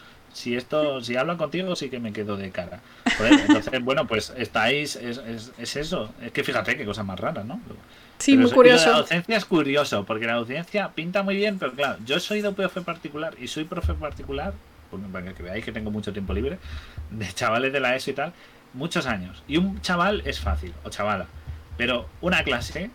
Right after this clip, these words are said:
Speaker 1: de desgraciados de segundo de la eso es otro cantar. Por eso es
Speaker 2: Amigo
Speaker 1: buena
Speaker 2: mío.
Speaker 1: divulgación,
Speaker 2: Amigo
Speaker 1: porque no
Speaker 2: mío.
Speaker 1: tienes que aguantar diario.
Speaker 2: Exacto, exacto. Bueno, pues nada, vamos a acabar ya el directito.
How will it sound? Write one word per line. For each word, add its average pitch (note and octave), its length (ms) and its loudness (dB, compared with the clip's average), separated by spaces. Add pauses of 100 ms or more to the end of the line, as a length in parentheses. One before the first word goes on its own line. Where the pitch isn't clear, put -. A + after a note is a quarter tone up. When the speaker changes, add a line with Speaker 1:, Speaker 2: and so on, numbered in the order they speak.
Speaker 1:
de B2 200 -8
desgraciados B2+ 800 0
de B2+ 160 0
segundo A#2 280 -4
de G#2 60 0
la G#2+ 140 2
eso G3+ 240 -4 (760)
es A#2 160 -6
otro F2+ 160 -8
cantar. - 280 -16 (1600)
Por G#3+ 100 2
eso B3 100 10
es B3 60 4
Speaker 2:
Amigo A#3+ 160 4
Speaker 1:
buena C3+ 240 4
Speaker 2:
mío. A2+ 100 0
Speaker 1:
divulgación, G2+ 580 0
Speaker 2:
Amigo B3 300 6
Speaker 1:
porque A#3 60 4
no A3+ 40 0
Speaker 2:
mío. A#3+ 80 0
Speaker 1:
tienes A#3+ 160 2
que A#3+ 60 0
aguantar G#3 360 2
diario. F#2+ 380 -2
Speaker 2:
Exacto, B3 460 6
exacto. A3 440 -2 (720)
Bueno, B3+ 240 6
pues A#3+ 200 6
nada, A3 340 6
vamos A#3 340 6
a C4+ 520 12
acabar A#3 380 8
ya A#3 100 6
el A3 80 4
directito. A#3+ 480 2